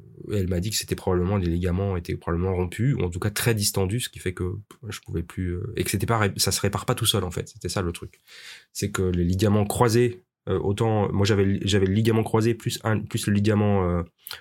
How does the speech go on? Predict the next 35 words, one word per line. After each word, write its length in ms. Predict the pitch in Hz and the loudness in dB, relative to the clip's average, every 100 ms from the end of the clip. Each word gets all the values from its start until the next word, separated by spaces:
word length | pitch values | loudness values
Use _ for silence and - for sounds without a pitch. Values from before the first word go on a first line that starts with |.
| - | -4
antérieur. 720 | 107 117 101 104 123 135 - _ - - - - - - | 0 2 2 4 2 0 -4 _ -20 -20 -18 -18 -16 -2
Euh, 160 | 95 92 | 0 2
ce 160 | - | 2
ligament 340 | 98 107 110 104 | 2 4 4 2
antérieur, 300 | 110 117 107 | 2 2 4
lui, 120 | 104 | 2
se 80 | - | 0
répare 260 | 104 98 | 0 0
tout, 100 | - | -2
se 220 | 98 - 98 | -6 -2 -2
répare, 500 | 92 104 95 85 104 | 0 0 -2 -4 -6
euh, 400 | 76 82 65 - | -8 -8 -10 -6
tout 100 | 104 | 0
seul. 280 | 127 - 82 - _ _ _ _ _ _ _ - | 2 2 -2 -8 _ _ _ _ _ _ _ -2
Le 100 | 92 | 0
ligament 320 | 92 92 87 | 2 0 0
croisé 260 | - 113 | 2 2
ne 100 | 104 | 2
se 120 | 85 76 | 0 -4
répare 360 | 76 - - | -6 -8 -8
pas 140 | 101 85 | -6 -6
tout 140 | - | -6
seul. 220 | - - _ _ _ - - - _ _ _ 82 | -8 -10 _ _ _ -20 -20 -20 _ _ _ -6
Voilà. 140 | - | -4
Bref, 380 | 80 101 101 - | 0 0 0 -6
ça, 160 | - 87 | -6 -4
je 100 | 85 | -4
vous 60 | 82 | -2
passe 200 | 87 87 | -2 0
les 60 | |
détails, 340 | 80 - 85 80 | -2 -2 -2 -2
euh, 180 | 85 90 | -4 -4
mé-, 180 | 85 92 | -4 -2
médicaux, 500 | 87 87 95 113 120 | -2 -4 -4 -2 0
mais 180 | 101 | 0